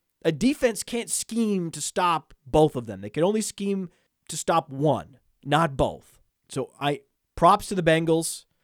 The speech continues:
for finding a way to completely take away Patrick Mahomes, shut him completely down in the second half. I mean, bravo.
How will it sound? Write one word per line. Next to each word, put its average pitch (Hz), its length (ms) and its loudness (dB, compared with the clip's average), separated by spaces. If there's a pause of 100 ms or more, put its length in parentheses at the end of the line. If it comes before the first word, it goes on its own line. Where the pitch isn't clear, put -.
(120)
for 131 240 -4
finding 160 480 2
a 151 60 4
way 139 480 0 (320)
to - 100 -12
completely 147 840 -2 (320)
take 175 260 2
away 151 520 4
Patrick 156 420 -4
Mahomes, 143 380 -2
shut 160 300 0
him 156 160 -4
completely 160 580 -2
down 131 380 -2
in 131 60 -4
the 117 60 -6
second 127 300 -4
half. 117 420 -8 (220)
I - 40 -16
mean, 127 120 -6
bravo. 131 680 0